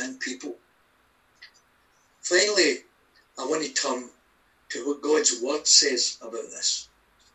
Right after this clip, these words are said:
I want to turn to the truth of our, eh, our true selves,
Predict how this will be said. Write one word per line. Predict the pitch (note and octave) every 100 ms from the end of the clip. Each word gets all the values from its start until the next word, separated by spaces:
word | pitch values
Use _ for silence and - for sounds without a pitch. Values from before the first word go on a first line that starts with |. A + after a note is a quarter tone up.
| _
I | A#2+
want | C#3 D#3
to | - -
turn | D3+ C#3+ D3 -
to | -
the | - -
truth | - F3+ - - - - - - - - -
of | C3 B2
our, | - C#3+ D3 D#3 D3 - _ _ _ - -
eh, | A2+ A2+ A2+ A#2 - A#2+
our | B2 -
true | - F3+ F3+ F3+ F3+ -
selves, | - - - B3+ - - -